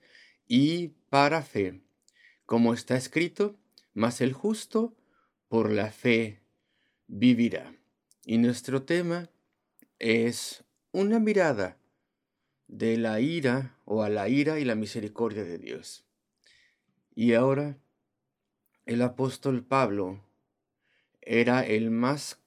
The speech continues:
compasivo de todos los hombres. Era un hombre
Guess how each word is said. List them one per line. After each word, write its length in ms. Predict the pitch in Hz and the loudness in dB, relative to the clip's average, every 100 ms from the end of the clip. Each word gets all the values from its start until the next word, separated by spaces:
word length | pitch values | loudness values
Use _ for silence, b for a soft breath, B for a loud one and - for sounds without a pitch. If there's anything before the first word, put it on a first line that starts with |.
| _ | _
compasivo 760 | - 139 123 120 - 151 139 147 | 0 2 2 0 -4 -4 -2 0
de 140 | 110 | 0
todos 320 | 101 120 123 | -4 -2 0
los 260 | 151 160 - | 2 -2 -2
hombres. 580 | 208 196 95 80 - - _ b b b b | -2 -2 -6 -8 -16 -20 _ b b b b
Era 380 | - 123 151 151 | -2 0 2 0
un 200 | 123 131 | 2 4
hombre 600 | 147 147 143 147 143 139 | 4 2 0 0 -2 -4